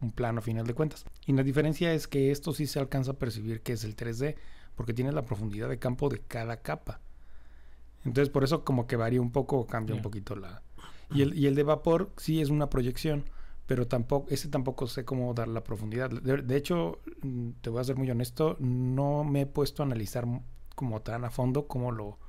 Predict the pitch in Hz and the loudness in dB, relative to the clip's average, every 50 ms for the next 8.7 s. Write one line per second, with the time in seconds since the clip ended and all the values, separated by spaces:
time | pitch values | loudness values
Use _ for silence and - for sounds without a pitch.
0 | - - - - - - - - - 135 135 135 127 113 110 107 104 - - - | -14 -14 -14 -14 -14 -14 -12 0 2 4 4 4 2 2 0 0 -2 -2 0 2
1 | 135 135 131 139 139 139 135 123 107 104 92 - 110 110 120 151 151 - - 123 | 2 2 4 2 2 2 2 0 -2 -2 -2 -2 -2 -2 0 0 -2 -2 -2 -2
2 | 120 113 110 113 98 101 110 110 117 139 196 233 - - - - - - - - | -2 -2 -2 -2 -4 -2 -4 -2 -2 0 -2 -2 -4 -10 -16 -18 -18 -18 -18 -18
3 | - - - - - - 123 120 117 110 135 - 143 - 151 139 135 135 117 120 | -18 -18 -16 -12 -2 0 0 2 2 0 0 0 0 -2 -2 -2 0 0 0 2
4 | 120 120 120 120 120 - 120 120 123 110 - - 113 104 101 107 110 104 104 110 | 2 2 2 0 0 0 -2 -2 -2 -2 -4 -4 -6 -4 -4 -4 -4 -4 -4 -2
5 | 113 120 123 117 - 110 104 98 98 104 - 107 107 113 117 - - - - - | -2 -2 -2 -2 -4 -4 -4 -4 -6 -4 -4 -4 -2 -2 -4 -4 -6 -12 -16 -16
6 | - - - 143 131 127 127 143 160 170 139 - 156 151 151 147 147 143 - 131 | -14 -6 -2 2 2 4 4 4 4 2 0 0 0 2 2 4 2 4 4 4
7 | 123 120 131 120 110 98 113 110 107 104 104 104 110 117 117 120 104 104 98 98 | 4 4 2 0 -4 -2 -2 0 0 0 0 2 0 2 2 0 0 -2 -2 -2
8 | 92 104 113 127 156 180 202 185 - 147 131 117 117 | -2 -2 -2 0 0 -2 -4 -4 -2 -2 0 0 0